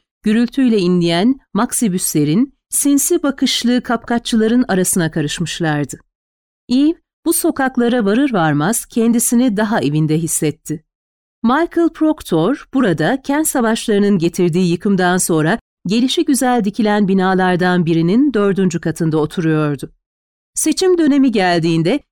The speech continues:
kent görevlileri bölgeyi nasıl dönüştüreceklerine dair konuşmalar yapar, ilgiden yoksun bırakılmışlığa, suça,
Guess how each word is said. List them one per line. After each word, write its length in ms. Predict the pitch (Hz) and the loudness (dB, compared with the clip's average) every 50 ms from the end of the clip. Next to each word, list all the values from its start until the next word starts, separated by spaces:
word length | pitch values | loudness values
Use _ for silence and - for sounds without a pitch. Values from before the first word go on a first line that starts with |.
| _ | _
kent 360 | - 311 311 330 339 - - | -4 -2 0 0 -2 -4 -2
görevlileri 720 | - 233 190 180 180 170 165 160 156 156 156 156 240 294 247 | 0 0 2 4 2 2 2 2 2 2 2 2 2 0 0
bölgeyi 460 | 247 233 240 202 240 254 262 240 233 | 2 0 2 2 2 2 2 2 2
nasıl 320 | 262 285 - - 302 233 | 2 0 0 0 0 2
dönüştüreceklerine 1040 | 214 220 214 220 - - - 226 214 208 202 208 208 208 220 208 202 202 202 190 156 | 2 2 2 0 0 -2 -2 -2 -2 0 0 -2 -2 0 0 0 2 2 2 2 2
dair 300 | 160 156 160 160 185 214 | 2 0 2 2 0 0
konuşmalar 640 | - - 196 185 - - - 185 175 175 170 165 160 | 0 -2 -2 -2 -2 -2 -2 0 0 2 2 0 0
yapar, 520 | 156 147 143 - - 165 185 254 302 - _ _ _ _ _ _ _ - | 0 -2 -4 -4 -4 -2 -2 -2 -4 -6 _ _ _ _ _ _ _ -4
ilgiden 500 | 226 247 262 254 285 269 320 320 339 330 | -2 -2 0 0 0 0 0 0 2 2
yoksun 440 | 294 277 262 - - 302 277 262 226 | 2 2 0 -2 -2 0 2 2 2
bırakılmışlığa, 920 | 202 180 185 - - 180 165 165 - - - - 160 151 156 170 226 285 | 2 0 0 0 0 0 0 0 0 -2 -2 -2 0 0 0 0 0 -2
suça, 480 | - - - 180 - - 185 156 180 | -4 -4 -6 -6 -4 -2 -2 -2 -2